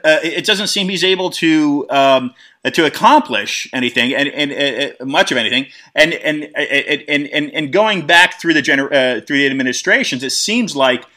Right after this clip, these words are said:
um, regardless of domestic issues, uh,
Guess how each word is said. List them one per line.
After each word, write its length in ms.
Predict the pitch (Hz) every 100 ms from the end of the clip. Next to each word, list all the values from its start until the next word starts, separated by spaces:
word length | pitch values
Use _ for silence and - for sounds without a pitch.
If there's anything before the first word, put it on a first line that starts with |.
| _ _ -
um, 480 | 120 120 120 120
regardless 580 | 156 143 120 170 202 185
of 140 | 131 107
domestic 600 | 139 165 226 - 143 117
issues, 520 | 107 - 135 131 -
uh, 320 | 143 131 131